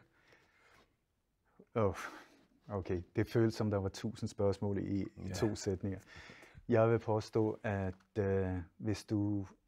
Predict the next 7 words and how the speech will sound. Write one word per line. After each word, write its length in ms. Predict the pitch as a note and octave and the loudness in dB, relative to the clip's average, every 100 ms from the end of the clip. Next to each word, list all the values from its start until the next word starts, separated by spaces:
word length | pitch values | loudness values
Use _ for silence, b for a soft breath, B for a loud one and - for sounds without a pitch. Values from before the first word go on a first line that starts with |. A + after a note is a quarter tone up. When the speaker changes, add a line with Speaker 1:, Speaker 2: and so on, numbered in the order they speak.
| _ - | _ -10
Speaker 1:
venter 600 | G2+ G2+ A2 A#2+ A#2+ A#2+ | -6 -2 2 2 0 -4
på, 400 | - G#2 G2+ - | -4 -4 -4 -6
at 500 | F#2+ F2+ - - - _ _ _ _ _ _ _ _ _ - | -6 -6 -8 -20 -20 _ _ _ _ _ _ _ _ _ -2
regeringen 540 | G2+ G2+ A2+ G#2+ G#2+ G#2 | 0 2 2 2 -2 -4
skal 160 | - G2+ | -2 0
hjælpe 220 | G2 - | 0 -4
dig, 140 | G#2+ | -8